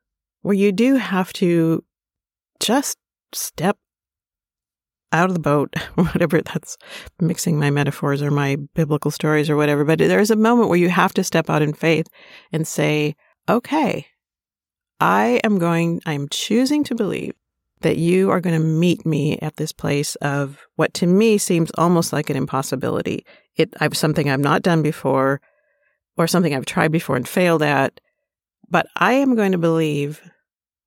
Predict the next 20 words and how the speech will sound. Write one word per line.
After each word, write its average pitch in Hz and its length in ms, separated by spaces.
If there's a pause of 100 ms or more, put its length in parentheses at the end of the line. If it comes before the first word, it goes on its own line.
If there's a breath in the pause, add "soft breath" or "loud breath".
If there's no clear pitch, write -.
(460)
that 160 200 (140)
because 214 560 (420)
at 160 160
your 202 220
word, 160 420
because 190 400
you've 226 180
said - 220
I 233 100
could 190 160
do 185 160
it, 156 220 (640)
that 180 260
therefore 160 640 (800)
I 160 140
am 147 460 (640)
capable 151 680 (200)
and 156 240
I 160 200
will 180 560